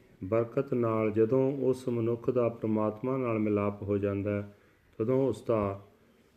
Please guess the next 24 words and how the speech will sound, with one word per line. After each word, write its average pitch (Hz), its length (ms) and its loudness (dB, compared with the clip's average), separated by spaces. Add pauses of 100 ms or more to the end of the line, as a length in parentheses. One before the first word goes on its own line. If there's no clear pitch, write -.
(160)
ਜੀਵਨ 117 440 -2
ਸੌਖਾ 113 480 0
ਹੋ 110 180 2
ਜਾਂਦਾ 98 420 -2
ਹੈ। 92 300 -4 (120)
ਉਸ 104 180 -4
ਦੇ 120 200 4
ਅੰਦਰ 104 260 -2
ਮਾਨੋ 104 580 0
ਇੱਕ 107 280 -6
ਰਸ 98 360 -4 (580)
ਬੰਸਰੀ 104 480 -2
ਵੱਜਣੀ 98 540 -2 (920)
ਸ਼ੁਰੂ 120 260 2
ਹੋ 101 160 0
ਜਾਂਦੀ 92 420 -2
ਹੈ। 85 200 -12 (1300)
ਉੱਚੇ 123 340 4
ਟਿਕਾਣੇ 131 480 4
ਦਾ 135 140 2
ਮਾਲਕ 110 340 2
ਪ੍ਰਭੂ 110 640 -2
ਜਿਸ 117 340 0
ਦੇ 104 480 4